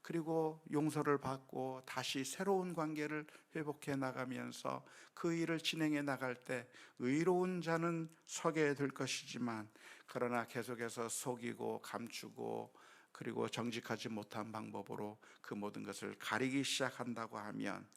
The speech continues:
결국은 우리는 더 큰 죄로 들어가게 되고, 결국은 악인은, 어, 엎드려지고 사라지게 될 것이라고 하는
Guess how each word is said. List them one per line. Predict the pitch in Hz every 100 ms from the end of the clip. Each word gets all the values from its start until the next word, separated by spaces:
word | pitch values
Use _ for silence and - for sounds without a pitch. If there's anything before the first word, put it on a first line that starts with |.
| - - - -
결국은 | - 113 101 101 101 98 98 98 - - -
우리는 | - 101 95 98 98 _ -
더 | - 98 98 98 95 92 95 -
큰 | - 160 147 143 139
죄로 | - 135 131 123
들어가게 | 139 120 113 113 110 104
되고, | 107 104 127 139 - - -
결국은 | - 139 143 156 151 160 160 - -
악인은, | - 135 143 151 143 120 101 98 - - - _
어, | - -
엎드려지고 | - 113 - 117 110 104 110 110 110 107 - - -
사라지게 | - 131 120 107 104 107 104
될 | - 101
것이라고 | - 101 - 95 98 104
하는 | 95 95 98